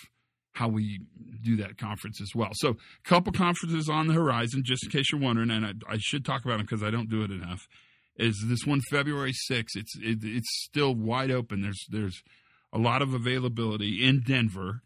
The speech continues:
That's a Wednesday. And then the seventh, we'll do a deep dive learning class.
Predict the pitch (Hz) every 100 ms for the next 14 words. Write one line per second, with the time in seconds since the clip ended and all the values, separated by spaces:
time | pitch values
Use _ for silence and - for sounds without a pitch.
0 | _ _ _ _ _ 110 - 113 120 139
1 | 120 131 123 131 117 113 113 104 - -
2 | 185 190 135 - 131 127 110 127 123 104
3 | 98 120 117 123 101 104 123 120 101 -
4 | 95 - -